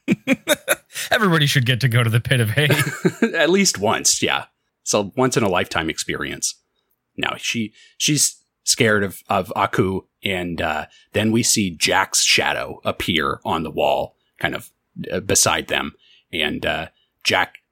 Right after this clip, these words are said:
Speaker 2: Jack yells at Aku, and he says, "You, you will not claim another innocent." You know, good classic Samurai Jack line.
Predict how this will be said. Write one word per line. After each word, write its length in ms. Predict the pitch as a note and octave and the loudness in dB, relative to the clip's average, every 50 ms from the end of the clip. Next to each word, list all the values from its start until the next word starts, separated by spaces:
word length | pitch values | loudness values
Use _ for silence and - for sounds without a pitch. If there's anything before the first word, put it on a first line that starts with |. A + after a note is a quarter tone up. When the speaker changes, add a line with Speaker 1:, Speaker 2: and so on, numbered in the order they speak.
| _ - | _ -2
Speaker 2:
Jack 180 | - G#2 - - | 0 0 0 0
yells 280 | - G2+ F#2 D#2+ - - | 0 0 0 0 0 -2
at 80 | F#2 D#2+ | 0 0
Aku, 420 | D#2+ E2+ - - A2 F2 D#2+ D#2+ | -2 -2 0 -2 -2 0 0 -2
and 80 | E2+ F2 | -2 -2
he 80 | F#2 | 0
says, 260 | - - G2+ F#2 - | 2 2 2 2 -2
"You, 180 | F#2 G#2 G#2 - A2 | -2 -2 -2 -4 -4
you 160 | G#2 B2 F3+ | -2 -2 0
will 140 | F3 D3+ D3 | 0 2 0
not 240 | C3+ C#3 C3+ C3+ - | 2 0 0 -2 -2
claim 240 | - - C#3+ C#3 B2+ | -2 0 2 2 2
another 280 | A#2+ A#2+ B2 A#2 A#2+ A2+ | 2 2 2 0 0 -2
innocent." 640 | - B2 A#2 G#2 - - - D#2 - - - - _ _ _ _ _ _ _ _ _ _ - | 0 -2 -2 0 0 0 -2 -2 -8 -10 -14 -18 _ _ _ _ _ _ _ _ _ _ -18
You 100 | - - | -16 -14
know, 100 | - - - _ _ _ _ - | -14 -16 -18 _ _ _ _ -8
good 200 | - F2+ - - | -6 -6 -6 -6
classic 400 | - - - D2 C#2 - E2+ D#2 | -4 -2 0 2 2 0 0 0
Samurai 380 | - - F2 E2 D#2 D2+ D2+ D#2 | -2 -2 -2 -2 -2 0 -2 -2
Jack 320 | D2+ E2 D#2 D2 - - | 0 0 0 -2 -2 -4
line. 360 | - E2 E2 D2 E2 C#3+ - | -4 -4 -2 -2 -2 -4 -6